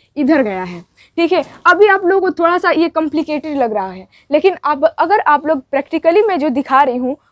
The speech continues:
उसको आप लोग देख लेंगे तो I think आप लोगों को समझ में आ जाएगा। तो ठीक है,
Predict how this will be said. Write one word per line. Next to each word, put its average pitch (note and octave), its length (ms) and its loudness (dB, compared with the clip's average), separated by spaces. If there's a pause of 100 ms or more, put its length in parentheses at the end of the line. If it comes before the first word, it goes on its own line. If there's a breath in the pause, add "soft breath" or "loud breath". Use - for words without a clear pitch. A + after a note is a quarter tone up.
उसको C4+ 220 -6
आप D#4 120 -2
लोग C4+ 180 -2
देख C4+ 140 0
लेंगे B3 280 0
तो B3 240 -4
I C#4+ 120 4
think E4 220 -4
आप B3 160 0
लोगों B3 100 2
को C4+ 120 -4
समझ G#3+ 300 -8
में A3 140 -8
आ F3+ 120 -10
जाएगा। F3+ 340 -8 (280 loud breath)
तो C#4+ 60 0
ठीक F4 200 2
है, F#4 80 2